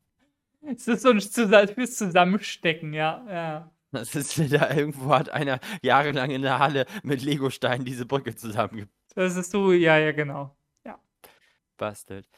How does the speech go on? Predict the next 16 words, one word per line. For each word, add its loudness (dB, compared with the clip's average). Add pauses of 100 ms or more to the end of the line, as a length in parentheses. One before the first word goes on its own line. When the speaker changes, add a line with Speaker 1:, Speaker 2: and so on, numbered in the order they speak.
(140)
Speaker 2:
Ja, 4
also -6
Rotenburgs -6
Ort, 0
auch -8
eine -12
schöne -10
Ecke. -14
Das -20
ist -20
ja -8
wirklich -20
wieder -12 (1120)
Speaker 1:
Ja, -10
toll, -10
ne? -12